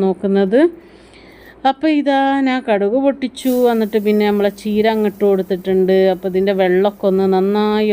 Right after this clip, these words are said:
ഒന്ന് പോയി കിട്ടണം ട്ടോ. അതും വരെ ഞാൻ ഉപ്പിട്ടിട്ടൊന്ന് അങ്ങ് വേവിച്ചെടുക്കും. എന്നിട്ട് അതിലേക്ക് ചമ്മന്തിയാക്കിയിട്ട് അങ്ങ് ഇട്ട് കൊടുക്കല ട്ടോ. അപ്പോൾ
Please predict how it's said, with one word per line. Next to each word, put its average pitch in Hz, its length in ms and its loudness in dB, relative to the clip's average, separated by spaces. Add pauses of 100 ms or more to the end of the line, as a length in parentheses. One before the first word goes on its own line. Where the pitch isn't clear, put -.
ഒന്ന് 196 180 0 (340)
പോയി 190 280 0
കിട്ടണം 170 360 -2 (100)
ട്ടോ. 196 120 2 (540)
അതും 196 220 2
വരെ 196 160 2 (120)
ഞാൻ 180 180 2 (380)
ഉപ്പിട്ടിട്ടൊന്ന് 185 720 -2
അങ്ങ് 269 200 2
വേവിച്ചെടുക്കും. 202 640 -2 (260)
എന്നിട്ട് 180 320 -4
അതിലേക്ക് 175 420 0
ചമ്മന്തിയാക്കിയിട്ട് 175 720 0
അങ്ങ് 185 160 0
ഇട്ട് 185 160 -8
കൊടുക്കല 165 400 0 (100)
ട്ടോ. 208 100 2 (840)
അപ്പോൾ 190 140 -4